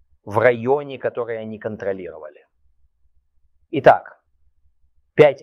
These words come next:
армий пяти филистимских царей встретились в безопасном месте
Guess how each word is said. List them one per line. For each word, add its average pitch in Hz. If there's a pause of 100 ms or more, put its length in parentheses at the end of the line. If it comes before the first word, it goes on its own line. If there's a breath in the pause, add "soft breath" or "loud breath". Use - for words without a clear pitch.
армий 143
пяти 120
филистимских 120
царей 107 (960)
встретились 131
в 104
безопасном 127
месте 113